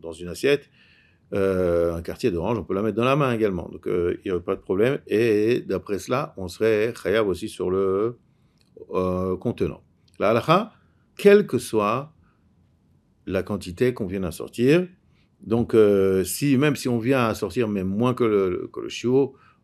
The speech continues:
alors on viendra à être patour, c'est un patour, enfin, donc, euh, c'est interdit d'après les Chachamim, mais bien sûr, mais d'ap-, on n'aura pas transgressé l'interdit de la Torah, lorsque, même si on vient à prendre une assiette. Et donc, euh, ensuite,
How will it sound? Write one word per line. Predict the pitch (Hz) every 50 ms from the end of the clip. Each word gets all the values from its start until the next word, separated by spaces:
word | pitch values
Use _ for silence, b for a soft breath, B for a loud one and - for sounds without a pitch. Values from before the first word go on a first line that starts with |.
| _ _ _ _ _
alors | - 73 80 87 87 80 78 76 _ _ _ _
on | - 85
viendra | 87 90 92 92 92 98 101 101 107 113 - - _ _
à | - 95 92 92
être | 95 -
patour, | - 92 90 - 123 131 131 107 85 - _ _
c'est | - - 80
un | 78
patour, | 76 - 80 - 110 92 80 78 -
enfin, | - 92 85 82
donc, | 82 82 -
euh, | 85 85 82 - -
c'est | - - 87
interdit | 87 90 107 101 110 107
d'après | 101 92 - 101
les | 98 90
Chachamim, | - - - 98 104 123 127
mais | 107 101 98
bien | 98 95 92
sûr, | - 135 139 147 151 - b b b b b b b _
mais | - 104 113 120 110 104 107 113 120 135
d'ap-, | - - 95 95 92 - -
on | 101 98 92
n'aura | 95 98 95 101
pas | - - -
transgressé | - 113 117 101 104 95 87 - 131 117 110 117 123
l'interdit | - 98 98 113 107 104 107
de | 101
la | 98 90 87
Torah, | - 101 110 127 160 175 175 b b b b b b _
lorsque, | - 117 120 - - -
même | 113 123 139 123
si | - 117
on | 113 113
vient | 110 110
à | 104 101
prendre | - 120 117 113
une | 101 90
assiette. | 85 80 - - - - - _ - _ _ _ _ _ _ b b b b b b b b _
Et | - 110 110 113 110 110 107 107 107 104 104 104 104 107 110 - - _ _ _ _ _ _ _ _ _ _ _ _
donc, | - 92 110 113 101 - -
euh, | 113 107 107 104 101 104 98 - - _ _ _ _ _
ensuite, | - 135 139 - 110 107 90 - - -